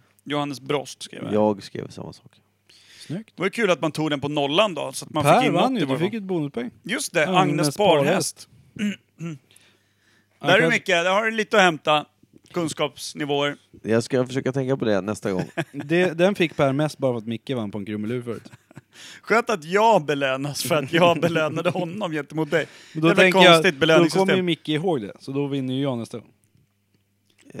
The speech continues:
Speaker 2: du tänker ju helt fel, men visst.
Speaker 3: Ja.
Speaker 1: Mm. Ja, jag, ja. Nej, det var fan bra. Johannes Brost var knepigt. Det hade jag
Speaker 2: Den var, det var snyggt ihopsatt där.
Speaker 3: Tack.
Speaker 1: Jokern hatar man väl.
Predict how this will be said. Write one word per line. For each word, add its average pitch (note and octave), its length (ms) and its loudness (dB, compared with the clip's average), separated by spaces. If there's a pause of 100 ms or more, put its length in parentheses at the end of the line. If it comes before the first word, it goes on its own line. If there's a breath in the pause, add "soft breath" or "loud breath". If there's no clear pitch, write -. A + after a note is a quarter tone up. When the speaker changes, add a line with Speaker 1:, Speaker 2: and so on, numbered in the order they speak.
Speaker 2:
du G#2+ 180 -8
tänker G#2 380 -6
ju G2+ 80 -4
helt G2 220 -6
fel, F#2 260 -2
men F#2+ 200 -10
visst. G2+ 200 -6 (100)
Speaker 3:
Ja. A#2 60 -10 (180)
Speaker 1:
Mm. C3+ 580 -12 (680)
Ja, - 220 -6
jag, G2 380 -6
ja. E3+ 180 -4 (1160 soft breath)
Nej, F3+ 160 6
det B3 60 2
var C4+ 120 0
fan C4+ 220 -4
bra. C4 340 -2
Johannes G3+ 300 -4
Brost A#3+ 360 -8
var - 220 -2
knepigt. G2+ 520 -8
Det - 60 -8
hade G2 140 -6
jag G2+ 340 0
Speaker 2:
Den D3 140 2
var, G3+ 380 6 (240)
det - 120 -4
var G3+ 120 0
snyggt - 380 -6
ihopsatt G2+ 520 -4
där. D2+ 300 -4 (720)
Speaker 3:
Tack. - 360 -20
Speaker 1:
Jokern F3 580 -4
hatar C3 300 -10
man - 140 -12
väl. - 120 -18